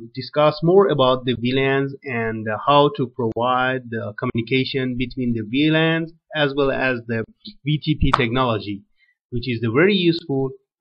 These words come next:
in our V lan designing. Thank you for watching. Please subscribe on our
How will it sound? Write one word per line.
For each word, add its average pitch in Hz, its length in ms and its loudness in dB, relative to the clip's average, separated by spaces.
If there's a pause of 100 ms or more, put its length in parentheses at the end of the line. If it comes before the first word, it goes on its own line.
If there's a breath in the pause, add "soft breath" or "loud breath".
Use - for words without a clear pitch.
in 120 380 -4
our 117 340 -2
V 131 160 -2
lan 131 220 0
designing. 110 500 -6 (580)
Thank 202 240 0
you 208 200 2
for 127 160 2
watching. 208 580 0 (400 loud breath)
Please 139 320 0
subscribe 135 680 0
on 110 220 -4
our 107 140 -4